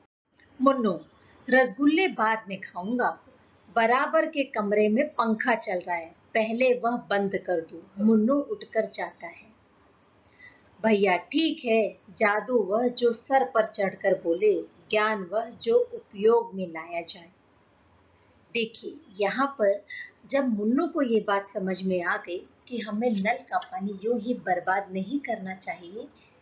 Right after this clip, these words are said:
इसके अलावा उसे पानी के साथ साथ बिजली की बचत भी कैसे करनी चाहिए, यह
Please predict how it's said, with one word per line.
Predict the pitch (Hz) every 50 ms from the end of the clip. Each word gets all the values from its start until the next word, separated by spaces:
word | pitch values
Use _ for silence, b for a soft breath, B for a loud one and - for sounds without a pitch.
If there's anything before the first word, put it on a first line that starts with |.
| _ _ _ _ _ _ -
इसके | 247 233 - - - 330 349
अलावा | - - 226 208 190 180 175 185 208 262
उसे | 311 - - 494 440 - 320 311
पानी | - - _ 226 214 226 254 302 349
के | 339 - 311 269
साथ | - - - 185 180 -
साथ | - - 262 254
बिजली | - - - 220 196 - 226 247 311 320
की | 320 - 320
बचत | - - 226 214 220 - 247 247 247 -
भी | 240 247
कैसे | 240 - - 196 196 196 - 208
करनी | 202 - 196 185 185 196 196 196
चाहिए, | 196 196 180 185 190 196 190 190 170
यह | 165 165